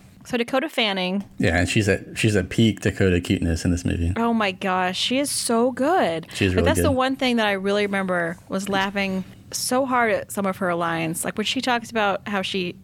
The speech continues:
Speaker 1: loves TiVo
Speaker 2: Yeah,
Speaker 1: because
Speaker 2: it,
Speaker 1: she could
Speaker 2: it's awesome.
Speaker 1: TiVo all her stuff
Speaker 2: <laughs>
Speaker 1: and then do her homework. Oh my God.
Speaker 2: Yeah.
Speaker 1: And I love whenever that little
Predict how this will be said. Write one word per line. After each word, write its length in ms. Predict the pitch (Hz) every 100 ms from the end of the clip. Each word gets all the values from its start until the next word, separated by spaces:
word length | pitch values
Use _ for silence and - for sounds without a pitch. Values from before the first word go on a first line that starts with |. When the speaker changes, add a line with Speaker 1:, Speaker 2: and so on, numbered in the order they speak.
| -
Speaker 1:
loves 240 | 196 202 -
TiVo 480 | - 202 208 208 110
Speaker 2:
Yeah, 120 | 98
Speaker 1:
because 200 | 135 123
Speaker 2:
it, 20 |
Speaker 1:
she 120 | 190
could 280 | 202 - 147 -
Speaker 2:
it's 140 | 92
awesome. 260 | 87 85 -
Speaker 1:
TiVo 240 | 226 208
all 100 | 202
her 60 | 208
stuff 360 | 233 208 220 254
Speaker 2:
<laughs> 0 |
Speaker 1:
and 200 | 277 -
then 240 | - 208
do 280 | 240 233 220
her 140 | 220 254
homework. 400 | 220 220 220 214
Oh 200 | 254 247
my 160 | 208 190
God. 440 | 196 196 185 185 - -
Speaker 2:
Yeah. 140 | 208
Speaker 1:
And 120 | 190 220
I 80 |
love 280 | 220 226 233
whenever 440 | 233 214 202 190 175
that 100 | 202
little 220 | 202 214